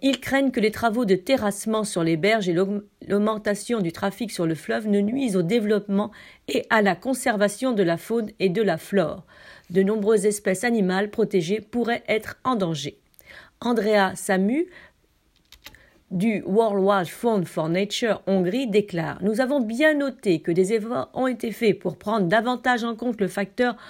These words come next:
environnemental. En tout cas, plus que ces dix dernières années. Le problème est que le projet ne respecte toujours pas entièrement les directives européennes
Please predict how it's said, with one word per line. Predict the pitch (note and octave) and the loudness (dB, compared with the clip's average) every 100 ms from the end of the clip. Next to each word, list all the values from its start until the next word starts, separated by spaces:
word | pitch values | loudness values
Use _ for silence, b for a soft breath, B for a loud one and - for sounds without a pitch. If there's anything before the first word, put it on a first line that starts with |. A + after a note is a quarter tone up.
| B B | B B
environnemental. | - C#4 C4+ A#3+ A3 F3+ F3 D3+ - - B B B - | 0 2 2 0 0 -2 -4 -8 -10 -14 B B B 0
En | C#4 | 0
tout | D4 B3+ | 2 0
cas, | - E3+ F3 | -2 -2 -2
plus | - D#4+ | 2 2
que | D#4+ | 2
ces | G#3 - | -2 0
dix | F3+ C#4+ | 0 2
dernières | G#3 F3+ A#3+ A3 | 2 2 0 2
années. | G3 F3 D3 b b b | 2 0 -2 b b b
Le | B3 F4+ | 0 0
problème | - A3+ E3 E3+ G3 - | 2 0 2 0 -2 -2
est | C4+ | -2
que | C#4 | 2
le | G#3 F#3 | 2 2
projet | - D4 B3+ | 2 0 2
ne | C4+ C4 | 0 2
respecte | C#4+ - D#4 D4+ D4+ C4 - | 0 -2 -4 -2 -6 -6 2
toujours | F#4 D#4+ C4 | 4 4 -2
pas | - F#3+ - - | -4 -4 -4 0
entièrement | D4 - G#3+ F#3+ F#3 - - | 0 2 0 0 -2 -4 -4
les | D4 | -2
directives | B3+ B3+ G#3 - G#3 F3+ | 0 0 -2 -2 -2 0
européennes | E3+ E3 E3+ F3+ G3+ | 0 -2 -2 -2 -2